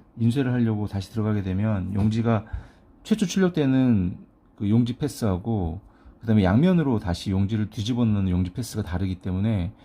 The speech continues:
그 나올 때 나왔더라도 뒤로 들어갈 때 안 들어가면 그 들어가는 부분에 용지 찌꺼기가 걸려 있거나 아니면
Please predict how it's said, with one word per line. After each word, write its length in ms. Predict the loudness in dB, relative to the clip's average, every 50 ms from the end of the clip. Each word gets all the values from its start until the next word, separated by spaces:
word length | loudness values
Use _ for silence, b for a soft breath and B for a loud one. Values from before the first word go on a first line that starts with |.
| B B B B B _
그 340 | -12 -8 -6 -6 -6 -6 -8 -8 -2
나올 280 | 2 4 4 4 4
때 120 | 2 0 2
나왔더라도 600 | 2 4 2 2 0 -2 -2 -2 -2 -2 -2 -4
뒤로 200 | -4 -2 -2 -2
들어갈 300 | -2 0 0 2 2 2
때 80 | 0 0
안 120 | -2 0
들어가면 680 | 0 -2 -2 0 0 0 0 0 0 0 -2 -4 -6 -8
그 100 | -10 -12
들어가는 380 | -8 -4 -2 0 0 0 0 -2
부분에 420 | -4 -8 -8 -4 -4 -2 -2 0
용지 300 | 0 0 0 0 -2 -6
찌꺼기가 460 | -10 -10 -4 -4 -4 -2 -2 -2 -2
걸려 220 | 0 0 0 0 0
있거나 280 | -2 -4 -4 -4 -2 0
아니면 440 | 0 0 0 0 0 -2 -2 -4